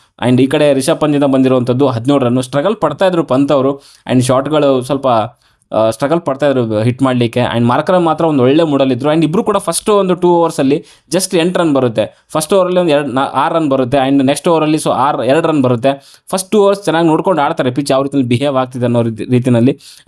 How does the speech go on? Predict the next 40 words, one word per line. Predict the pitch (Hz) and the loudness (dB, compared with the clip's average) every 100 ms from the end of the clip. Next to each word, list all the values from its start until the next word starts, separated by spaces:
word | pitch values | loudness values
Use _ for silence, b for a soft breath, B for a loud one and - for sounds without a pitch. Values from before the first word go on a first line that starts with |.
| 127 | -2
And | 127 | -2
ಫಸ್ಟ್ | 147 - 170 | -2 -4 -4
ಟೂ | 160 | 0
ಓವರ್ಸ್ | 160 151 143 | 2 2 0
ಏನ್ | 147 135 | 0 0
ಎಂಟು | - 151 160 | 0 0 0
ರನ್ | 147 | 0
ಬಂದಿತ್ತು, | 131 123 120 | 0 0 0
ಅದಾದ್ಮೇಲೆ | 117 110 110 117 156 170 156 156 | -2 0 0 0 -2 0 0 0
ಹೊಡೆದ್ರು | 131 123 143 | 0 -2 0
ನೋಡಿ, | 139 120 123 | 2 2 0
ಸರಿಸರಿಯಾಗಿ | 123 120 131 139 135 | 0 0 0 0 0
ಬಾರಿಸಿದ್ರು. | 127 117 117 117 139 B B B - | 2 0 -2 0 -2 B B B -4
And | 117 | -2
ಅಲ್ಲಿ | 95 156 196 165 - _ - | 2 2 2 -2 -4 _ -2
so | |
ಒಂದು | 120 120 117 113 | 2 2 2 0
ಸಿಕ್ಸ್ಟಿ | 110 - 135 - | 0 -4 -2 0
ಒನ್ | 165 139 139 | 2 2 2
ಬರುತ್ತೆ. | 127 117 | 0 0
And | 120 117 120 | 0 2 2
ಒಂದು | 120 131 131 120 _ | 2 4 4 0 _
ಸಿರಾಜ್ | - 156 165 | -2 0 2
ಅವರ | 165 156 | 2 2
ಬೌಲಿಂಗ್ | 143 143 147 | 0 0 0
ಅಲ್ಲಿ | 135 139 135 | 2 0 -2
ಟ್ವೆಂಟಿ | - - 131 131 156 156 | -8 0 0 2 2 0
ಫೋರ್ | 151 139 143 | -2 -2 0
ಏನೋ | 143 | 2
ಬರುತ್ತೆ, | 131 117 117 | 0 0 0
ಆ | 110 117 | 0 2
ಓವರಲ್ಲಿ | 113 113 113 | 2 0 -2
ಟ್ವೆಂಟಿ | 101 120 135 | -2 0 2
ರನ್ಸ್ | 131 123 | 0 0
ಏನೋ | 120 | 0
ಬರುತ್ತೆ, | 107 107 110 110 | 0 -2 -2 -4
ಟ್ವೆಂಟಿ | - - 120 123 | -6 -2 0 2
ಟೂ | 127 | 0
ಅಂತ | 113 | 0
ಅನ್ಸುತ್ತೆ. | 107 104 110 | 0 -2 -4